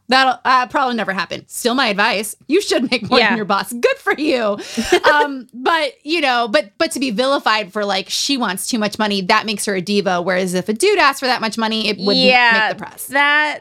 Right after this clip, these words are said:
Speaker 2: that's not great. Like, that, and that feels like a, I do think S J P, like, knew what she was doing when she was, like, seeding that. But I get, I get, when you're in a feud, you're in a <laughs> feud.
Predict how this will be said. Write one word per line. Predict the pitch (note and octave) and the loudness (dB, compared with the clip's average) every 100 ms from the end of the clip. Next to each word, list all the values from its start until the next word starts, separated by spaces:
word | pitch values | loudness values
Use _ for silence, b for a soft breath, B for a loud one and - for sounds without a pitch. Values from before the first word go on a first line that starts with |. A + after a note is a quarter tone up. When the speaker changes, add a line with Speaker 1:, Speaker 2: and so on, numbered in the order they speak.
| A#3 | -6
Speaker 2:
that's | C4 C4+ - | -4 -4 -4
not | C4+ A#3 G#3 | -4 -4 -4
great. | F#3 B2 G2 - | -8 -8 -12 -4
Like, | A3 G3+ G#3 | -4 -4 0
that, | A3+ A3+ A3 G#3 _ _ _ - | 2 2 0 -4 _ _ _ -6
and | A#3 A3 | -4 0
that | A3 G#3 G#3 | 2 0 0
feels | C#4 C4 | -2 0
like | A#3+ A3+ | 0 0
a, | G3+ G3+ - | 0 -2 0
I | A#3+ | 0
do | A3 B3+ A#3+ | 0 -6 -4
think | A#3 G#3 - _ _ _ _ _ _ _ | -4 -6 -10 _ _ _ _ _ _ _
S | A3 A3+ - | -2 -2 -2
J | G#3+ | -4
P, | G3+ - G3+ | -4 -4 -6
like, | F#3+ F3+ G3 F#3+ F#3 - - | -6 -4 -2 -2 -6 -14 -6
knew | G#3+ A3 F#3+ | 0 0 0
what | - | -4
she | - | -6
was | E3+ E3+ | -6 -6
doing | D3+ E3+ F3+ F#3 G#3 G#3 | -4 -2 -2 -2 -2 -4
when | G#3+ G3+ | -2 -2
she | G3 G#3 | 0 0
was, | F#3+ F#3 F3 | 2 2 2
like, | F#3 F#3 | 2 2
seeding | - - G#3 A3+ B3+ | -4 -4 -2 0 0
that. | C#4+ D#4 D#4+ E4 _ _ _ - | 0 2 0 -4 _ _ _ 0
But | A#3+ A3+ G#3+ - | 4 4 0 -2
I | A3+ | -2
get, | B3 A3+ G#3+ | 0 0 2
I | B3+ | 0
get, | G#3+ B3 | -2 -6
when | D4 | -2
you're | C#4 | 0
in | B3+ | 0
a | |
feud, | A#3+ D4 C4 F#3 | -2 -4 -4 -2
you're | F#3+ | 0
in | |
a | C#4+ | 0
<laughs> | |
feud. | D4 G4 | 0 -4